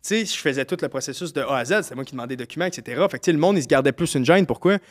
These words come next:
Parce que c'est le gars des vidéos. Mais des fois, quand il parle à quelqu'un d'autre de l'équipe, ils s'en permettent un peu plus. Comme, mettons, récemment encore, là, il y a comme une couple de semaines, j'ai un nouveau Sean. Sean, il, c'est un hostie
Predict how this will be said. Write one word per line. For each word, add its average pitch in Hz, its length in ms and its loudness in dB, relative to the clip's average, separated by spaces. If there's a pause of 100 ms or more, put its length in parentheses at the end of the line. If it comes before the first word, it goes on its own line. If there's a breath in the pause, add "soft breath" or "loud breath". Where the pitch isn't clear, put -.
(280 soft breath)
Parce - 140 -2
que - 40 -2
c'est 143 40 -4
le 131 60 -4
gars 156 100 4
des 139 120 2
vidéos. 139 380 4
Mais 123 140 -2
des 135 180 2
fois, 226 420 4 (400)
quand 160 100 4
il 170 160 -2
parle 180 180 6
à 151 80 4
quelqu'un 143 260 0
d'autre 151 200 0
de 135 40 2
l'équipe, 131 400 -4
ils 123 40 -6
s'en 127 180 -2
permettent 135 300 -2
un 123 80 -2
peu 117 120 -8
plus. 147 340 -10 (320)
Comme, 127 100 -2
mettons, 143 220 4
récemment 165 520 4
encore, 160 300 2
là, 127 60 -2
il 127 60 -2
y 139 80 2
a 135 100 4
comme 143 220 0
une 175 160 2
couple 190 160 -2
de 165 100 2
semaines, 147 320 -2 (400)
j'ai 135 100 0
un 139 100 4
nouveau 151 240 0
Sean. 135 260 -2 (460)
Sean, 180 520 4
il, 127 300 -4
c'est - 120 -4
un 135 100 0
hostie - 280 -4